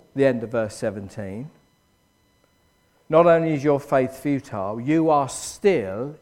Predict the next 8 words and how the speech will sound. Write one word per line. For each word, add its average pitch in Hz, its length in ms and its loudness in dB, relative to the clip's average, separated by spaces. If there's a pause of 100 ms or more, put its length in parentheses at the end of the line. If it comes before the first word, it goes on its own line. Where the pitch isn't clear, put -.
in 139 320 -2
your 127 340 -2
sins." 98 360 -14 (2500)
If 202 240 4
there 185 220 10
is 175 220 0
no 202 580 6
resurrection, 175 880 0